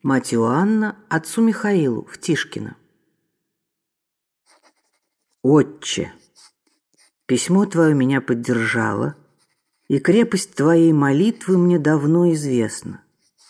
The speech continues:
С тех времен, когда была жива матушка Ефросинья, и старец был еще с нами. Могу сказать, твоими молитвами, чадо, беда отошла. В здешней больнице сделали снимок не рентгеновской,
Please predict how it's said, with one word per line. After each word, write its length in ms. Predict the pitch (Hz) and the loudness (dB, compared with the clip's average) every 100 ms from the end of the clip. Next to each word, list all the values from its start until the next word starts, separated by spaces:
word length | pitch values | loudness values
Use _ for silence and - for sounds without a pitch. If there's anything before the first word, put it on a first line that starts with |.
| _ | _
С 80 | - | -4
тех 260 | - 156 139 | 0 2 2
времен, 380 | 147 156 156 | 2 4 2
когда 280 | - 123 131 | 2 0 0
была 280 | 123 127 131 | 2 2 2
жива 300 | 123 123 131 | 0 0 2
матушка 480 | 127 123 113 - 117 | 0 0 -4 -4 -4
Ефросинья, 800 | 110 117 117 - 156 165 165 160 _ _ _ _ - | -2 -2 -2 -2 0 2 0 -4 _ _ _ _ -4
и 80 | 123 | -4
старец 640 | - - 147 123 104 92 | -4 -2 2 2 0 -2
был 180 | 110 107 | -2 -2
еще 280 | 110 - 113 | -2 -6 -10
с 120 | - | -6
нами. 460 | 113 117 120 - - _ _ _ _ _ _ _ _ _ _ | -4 -4 -6 -8 -14 _ _ _ _ _ _ _ _ _ _
Могу 340 | 131 135 143 180 | 0 2 0 -2
сказать, 600 | - 139 123 165 160 - | -2 -2 2 0 0 -2
твоими 480 | 117 123 135 165 | -2 2 2 2
молитвами, 680 | 156 151 139 120 - 113 113 | 2 2 0 -2 -4 -2 -2
чадо, 440 | 110 - 113 104 | -2 -4 -4 -2
беда 340 | - 107 110 113 | -2 -2 -2 -4
отошла. 580 | - 92 - - 87 - _ _ _ _ _ _ _ _ _ | -4 -6 -6 -8 -12 -16 _ _ _ _ _ _ _ _ _
В 40 | 135 | -4
здешней 460 | 135 240 254 220 | 2 2 4 0
больнице 600 | 135 123 107 110 120 185 | 2 2 2 -2 -2 -4
сделали 440 | 143 123 165 143 120 | 0 2 2 2 -2
снимок 540 | - 135 131 123 - | -2 0 0 -2 0
не 160 | 180 156 | 2 2
рентгеновской, 960 | 123 117 117 110 110 - - 170 175 | 2 0 0 0 -2 -6 -4 -4 -4